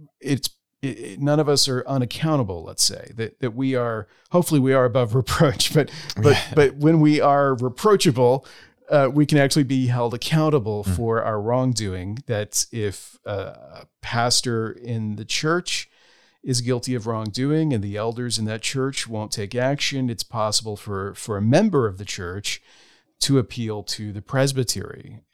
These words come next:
Speaker 1: and the presbytery even can be appealed above to the General Assembly as well. There's a process for that. And,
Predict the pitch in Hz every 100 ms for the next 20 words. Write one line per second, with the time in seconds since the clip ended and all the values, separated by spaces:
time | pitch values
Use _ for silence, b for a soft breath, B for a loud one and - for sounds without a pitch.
0 | - 107 107 101 123 123 117 120 120 107
1 | 104 101 - b b b b _ 131 120
2 | 110 104 110 104 101 - 120 107 101 92
3 | 104 113 101 95 95 - - 104 98 95
4 | 101 107 95 92 92 113 104 95 95 92
5 | 123 117 104 90 101 92 - - 127 113
6 | - 107 98 - 107 104 104 110 - 98
7 | 95